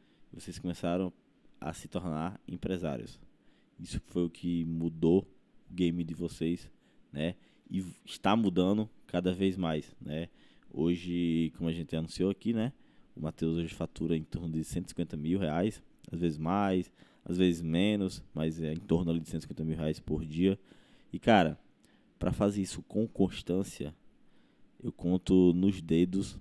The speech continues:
aqui no Brasil, quem faz isso, tá? E isso é graças a uma excelente gestão, tá? É,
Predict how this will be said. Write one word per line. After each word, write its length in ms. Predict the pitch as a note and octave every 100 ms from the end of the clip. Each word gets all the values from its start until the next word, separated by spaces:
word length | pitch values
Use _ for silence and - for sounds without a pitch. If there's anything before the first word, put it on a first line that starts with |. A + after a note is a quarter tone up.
| -
aqui 160 | -
no 100 | F2
Brasil, 300 | D#2+ E2 F2
quem 160 | F2 E2+
faz 240 | F2 F2
isso, 300 | D2+ C#2+ - - _ _ _ _ -
tá? 260 | - D#2 D#2+ - - _ -
E 240 | F#2+ G#2
isso 400 | B2+ - E3+ G3+ - - - _ -
é 60 |
graças 480 | F2 E2+ E2+ - F2+
a 260 | F2+ F2 -
uma 160 | - F2
excelente 440 | F2+ F2 E2+ -
gestão, 440 | F#2 F#2 - D#2+ D2 - _ _ _ _
tá? 260 | - D#2 D#2+ _ _ _ -
É, 560 | D2+ D#2 D2+ D2+ D2